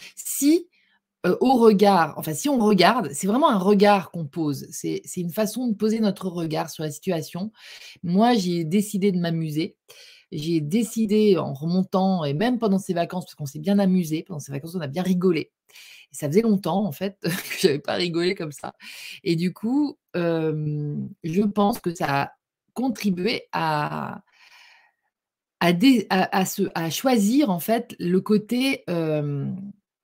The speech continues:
ok, donc je vois la vie avec le regard qui va la rendre belle, en fait. Vous voyez, c'est, c'est, heu,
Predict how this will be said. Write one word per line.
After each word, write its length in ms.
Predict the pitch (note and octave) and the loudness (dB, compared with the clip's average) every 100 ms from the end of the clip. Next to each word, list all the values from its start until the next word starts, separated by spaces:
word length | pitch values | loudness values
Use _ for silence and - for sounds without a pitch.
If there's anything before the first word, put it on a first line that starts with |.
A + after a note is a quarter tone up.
| _ _ _ - | _ _ _ 0
ok, 320 | G#3+ G3+ D#3+ D3+ | 2 4 2 2
donc 240 | F3+ C#3+ _ D#3+ | 0 -2 _ -8
je 380 | D#3 A#3 C4+ G3+ | 0 2 2 2
vois 380 | F#3+ G3+ G#3 | 2 4 4
la 160 | A3 F#3 | 4 2
vie 460 | E3+ D#3+ F#3+ D#4 F#4 | 0 0 0 0 -6
avec 260 | E3 E3+ F#3 | -4 -2 2
le 80 | A3+ | 4
regard 640 | A3 G3 G#3 C#4 D4 - | 4 4 4 2 -4 -8
qui 120 | F#3+ | -4
va 140 | F#3 G#3+ | 2 4
la 140 | G#3+ | 4
rendre 720 | F3+ A3 D4 C4 F#3 D#3+ - _ _ D#3+ | 2 0 0 -2 -4 -6 -10 _ _ 0
belle, 420 | G3 E3 C3 - | 4 4 2 -4
en 100 | C#3 | -14
fait. 200 | C#3+ C#3+ _ _ C#3+ | -14 -18 _ _ -6
Vous 60 | |
voyez, 160 | E3 G3+ | -4 -4
c'est, 200 | - - | -6 -14
c'est, 340 | - E3+ D#3 C#3 | -12 -8 -4 -4
heu, 200 | C#3 | -6